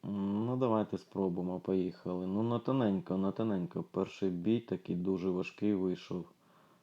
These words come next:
Угу. Так. Ну,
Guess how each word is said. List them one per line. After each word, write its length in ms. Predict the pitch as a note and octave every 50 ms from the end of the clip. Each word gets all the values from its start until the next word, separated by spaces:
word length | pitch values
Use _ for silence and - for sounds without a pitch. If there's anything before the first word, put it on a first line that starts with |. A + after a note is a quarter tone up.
| _ _ _ _ _ _ -
Угу. 640 | F#2+ F#2 F2+ E2+ D#2 D2 F2+ G2 G2+ A2 A#2 B2 A#2 - _ _ _ _ _ _ _ _ _ _ _ _ _ _ _ _ _ _ _ _ _ _ _ _ _ _ _ _ _ _ _ _ _ _ _
Так. 600 | - - G2 F#2+ F#2 F#2 F2+ F2+ F2 - - - - - - - - - - - - - _ _ _ _ _ - A#2+ A2+
Ну, 320 | G#2 G2 F#2+ G2 A2 A#2